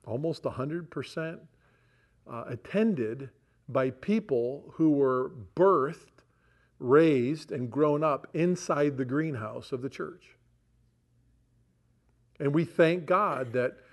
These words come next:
those kids had a faithful saint to watch, right? She was my Sunday school teacher, right?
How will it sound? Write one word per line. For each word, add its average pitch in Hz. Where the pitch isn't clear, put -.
those 151
kids 147
had 143
a 139
faithful 143
saint 160
to 156
watch, 151
right? 139
She -
was 156
my 160
Sunday 165
school -
teacher, -
right? 139